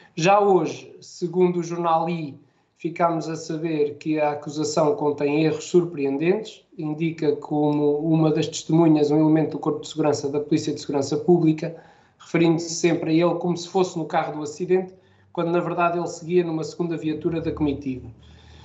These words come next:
E, portanto, a responsabilidade ou é da Procuradora da República, Catarina Silva, que redigiu a acusação, ou então da própria investigação ao acidente que foi feita pela Guarda Nacional Republicana.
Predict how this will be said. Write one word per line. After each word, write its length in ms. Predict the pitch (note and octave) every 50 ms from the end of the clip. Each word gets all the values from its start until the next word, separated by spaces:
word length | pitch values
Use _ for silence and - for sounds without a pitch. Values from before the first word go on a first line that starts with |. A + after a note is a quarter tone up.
| - - - - -
E, 60 | F#3
portanto, 320 | F3+ - - G#3+ G#3+ G#3+ A3+
a 40 |
responsabilidade 720 | A3 A3 - - G#3+ F#3 - G#3+ G3 G#3 G#3 G#3+ G#3+ G#3 G#3
ou 140 | G3+ G3+ G#3
é 80 | G#3
da 100 | F#3+ F#3+
Procuradora 640 | F3+ - F#3 F3+ F3 - F#3 F3+ F3 F3 E3+ E3+ D#3+
da 80 | D#3+
República, 600 | D#3 - F3 E3+ - F3+ D#3+ D3+ D3 C#3 - D3+ -
Catarina 460 | - D#3+ - E3 D3 C#3 C3+ E3 F3+
Silva, 540 | F3 - - G3+ G#3 G#3 F3+ G3+ G3+ - -
que 100 | - -
redigiu 500 | D3 D3 D3 D#3 D#3 D3+ C#3 D3+ D3+ D3
a 40 | C#3
acusação, 680 | C3+ - - D#3+ F3 E3+ - - F#3 F#3 F#3 - - -
ou 140 | G#3 F#3+ F#3+
então 420 | F#3 F3+ G3 F#3+ F#3+ F#3+ - -
da 140 | F3+ E3+ E3
própria 320 | E3 E3+ F3+ - - F#3
investigação 600 | F#3 F3+ - - - E3+ D#3 D#3+ D#3 - E3 D#3 D#3+
ao 60 | D#3+
acidente 440 | D#3 D#3 - F3 D#3 E3+ E3+ E3 -
que 80 | - -
foi 140 | - D#3
feita 320 | - - F3 D#3 - E3+ E3
pela 260 | - - D#3+ D3+ D#3
Guarda 260 | D3+ D#3+ D3+ D3 D3+ D3
Nacional 360 | C#3+ - - D#3 D3+ D3+ D3+
Republicana. 720 | - D#3+ C#3+ - - C#3+ D3 C#3 C#3 - C3 A#2+ A#2+ A#2